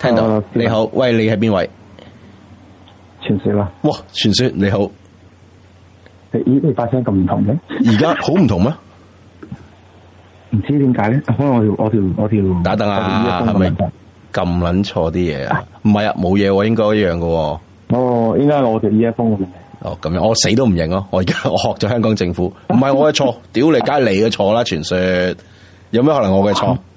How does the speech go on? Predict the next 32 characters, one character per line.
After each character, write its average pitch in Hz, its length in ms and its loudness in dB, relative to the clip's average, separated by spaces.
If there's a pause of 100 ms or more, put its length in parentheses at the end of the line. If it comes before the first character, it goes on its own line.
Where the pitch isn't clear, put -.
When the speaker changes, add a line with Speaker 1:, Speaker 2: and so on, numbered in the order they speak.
(380)
Speaker 1:
我 123 80 -2
林 110 180 4
鄭 120 120 2
月 117 120 4
娥， 98 180 2
Speaker 2:
肯 117 140 -4
定 147 100 0
係 139 40 4
啊。 131 60 2
Speaker 1:
林， 131 80 0
林 127 180 2
鄭 135 100 2
月 135 120 2
娥 113 140 2
上 104 200 0
身 120 180 0
啊！ 98 140 -2 (140)
Speaker 2:
<laughs> - 1300 -8
包 - 100 -4
藏 160 680 0
禍 143 420 2
心 170 280 2
啊， 143 140 2
你！ 113 60 0 (1700)
Speaker 1:
<laughs> - 1300 -2
點 165 120 4
啊， 165 60 4
傳 135 140 0
說 120 120 2
哥， 139 180 2
呢 147 80 2
排？ 101 240 -2